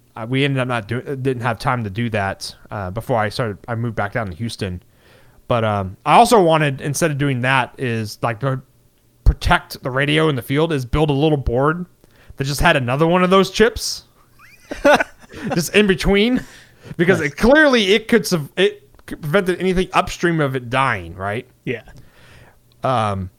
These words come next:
Speaker 1: but I couldn't get any answers 'cause, like, no one knew, like, what the legality of that, 'cause this is a class one Div one environment.
Speaker 2: Right.
Speaker 1: It's like, okay, do we have to make a class one Div one, like, protector circuit or something?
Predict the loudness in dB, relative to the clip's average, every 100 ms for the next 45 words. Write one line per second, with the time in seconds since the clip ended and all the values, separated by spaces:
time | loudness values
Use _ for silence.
0 | -20 -2 -2 0 -6 0 2 4 2 2
1 | 2 0 0 -2 -2 -2 0 -2 -2 -2
2 | -4 -6 -4 -4 0 2 2 2 0 0
3 | 0 -2 0 0 -2 -10 -20 _ -4 -2
4 | -2 -2 0 2 2 2 0 -2 -2 -4
5 | -6 -6 -6 -2 0 0 -2 -2 -2 -4
6 | -2 -2 -2 0 0 0 -4 -8 -12 -14
7 | -12 -12 -12 -16 -20 _ -14 -4 -4 -4
8 | -2 0 2 0 -2 -2 0 0 0 -4
9 | -4 0 0 0 0 0 0 0 2 4
10 | 4 2 0 0 0 -4 0 -2 2 2
11 | 4 2 4 4 2 4 0 2 -2 -2